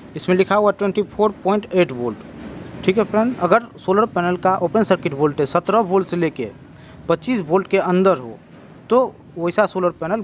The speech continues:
बारह वोल्ट का सोलर पैनल कहलाता है, क्योंकि इससे हम लोग बारह वोल्ट की बैटरी को चार्ज करते हैं। तो ऐसा सोलर पैनल से आप कैसे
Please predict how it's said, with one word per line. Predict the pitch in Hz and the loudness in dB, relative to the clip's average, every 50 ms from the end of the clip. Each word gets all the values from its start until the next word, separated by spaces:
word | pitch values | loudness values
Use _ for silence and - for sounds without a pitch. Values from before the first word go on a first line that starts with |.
| 160 | -2
बारह | 151 160 170 185 185 | 2 2 4 4 2
वोल्ट | 160 139 151 156 - | 0 0 -6 -8 -2
का | - 160 | -2 -4
सोलर | 156 - 156 156 165 | -2 -2 -2 -2 -2
पैनल | 160 - 156 170 190 | 0 0 0 0 0
कहलाता | 190 - 147 139 139 131 123 139 | 0 0 0 2 2 2 2 2
है, | 127 131 | -2 0
क्योंकि | 131 175 165 - 190 185 196 | 0 -2 -4 0 0 0 0
इससे | 175 - 170 - - 214 214 | 0 -2 -6 -2 2 2 2
हम | 180 170 | 4 4
लोग | 170 190 180 165 | 2 2 2 4
बारह | 160 156 156 160 | 2 4 4 2
वोल्ट | 156 147 151 147 - | 2 0 -4 -6 -4
की | - 156 | -8 -4
बैटरी | 147 147 143 - 147 151 | -2 -2 -4 -2 -4 -4
को | - - 220 247 - - - - - - - - - - | 2 2 0 0 0 -10 -20 -20 -20 -20 -20 -20 -20 -6
चार्ज | - 175 170 165 147 | -2 0 0 0 -2
करते | 131 - 135 117 - - 123 | -6 -10 -12 -10 -8 -12 -12
हैं। | 113 110 101 - - - - - - - - - - - - | -10 -12 -16 -18 -20 -20 -20 -20 -20 -20 -20 -20 -18 0 2
तो | 226 240 220 - | 2 2 2 2
ऐसा | 185 190 185 233 240 | 0 0 2 2 2
सोलर | 233 - 202 190 185 | 2 0 -4 -6 -4
पैनल | 175 - 180 175 175 170 | -4 -4 -4 -4 -4 -6
से | - 175 185 165 | -4 -6 -6 -4
आप | 170 170 180 - - | -4 -6 -6 -4 -2
कैसे | - 165 160 - - 233 240 | -2 -2 -2 0 -2 -2 -2